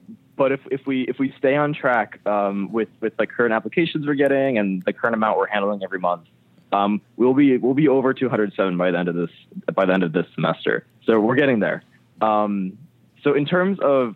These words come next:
geographic distribution, um, we aren't only in California. Uh, we're, we're kind of spread all around the country since it is student-led, and since we, we just work with the students that apply. Students happen to be from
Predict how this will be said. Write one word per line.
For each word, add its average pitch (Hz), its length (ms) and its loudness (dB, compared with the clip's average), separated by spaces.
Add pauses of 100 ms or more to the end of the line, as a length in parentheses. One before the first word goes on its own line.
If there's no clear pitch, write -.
geographic 123 520 -2
distribution, 98 800 -4
um, 101 280 0
we 127 180 0
aren't 107 260 0
only 127 260 2
in 131 100 0
California. 123 760 0
Uh, 90 460 2
we're, 110 300 0 (240)
we're 117 100 -2
kind 147 240 0
of 135 220 0
spread 120 260 0
all 110 160 4
around 110 200 -2
the 90 80 -8
country 135 600 -8
since 131 220 -4
it 98 100 -4
is 127 180 2 (120)
student-led, 147 500 2
and 101 180 -4
since 113 220 -6
we, 110 360 2
we 110 100 2
just 120 240 0
work 110 160 2
with 117 160 0
the 104 180 0
students 101 320 2
that 98 80 2
apply. 90 560 0 (540)
Students 139 260 4
happen 123 300 0
to 107 80 2
be 110 160 0
from 95 500 0